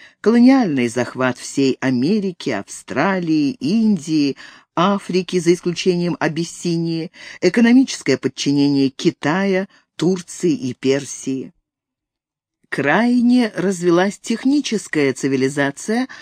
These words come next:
основанная на достижениях науки, а искусство и гуманитарные науки считались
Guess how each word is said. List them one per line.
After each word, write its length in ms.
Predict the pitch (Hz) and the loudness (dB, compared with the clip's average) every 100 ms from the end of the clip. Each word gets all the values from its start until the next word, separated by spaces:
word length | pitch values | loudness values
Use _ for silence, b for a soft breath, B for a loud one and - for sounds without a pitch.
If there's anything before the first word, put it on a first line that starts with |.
| B B | B B
основанная 960 | 156 - 156 143 135 156 165 202 220 - B B | -4 -4 -2 0 0 -2 -2 -2 -4 -8 B B
на 340 | 156 151 147 - | -2 0 2 0
достижениях 1160 | 143 156 - - 139 - 165 170 170 170 - - b b | 0 -2 0 -4 -2 0 0 0 -2 -4 -6 -12 b b
науки, 880 | 160 160 143 135 147 151 - 233 285 B B B B _ 143 | -2 2 2 2 -2 -4 -4 -2 -2 B B B B _ 0
а 420 | 139 139 135 123 - | 2 2 2 -2 -2
искусство 1000 | 165 139 - 233 226 - - 147 147 127 - | -4 -4 -4 0 0 -2 -6 -2 0 0 -2
и 300 | 160 156 - b b | 0 0 -2 b b
гуманитарные 1040 | 143 170 180 175 175 - 185 185 190 240 254 | -2 2 4 2 0 0 0 0 2 4 6
науки 580 | 254 262 269 - 269 - | 6 4 2 0 -2 -2
считались 800 | - - 151 156 165 190 214 | -4 -4 -2 0 0 0 -4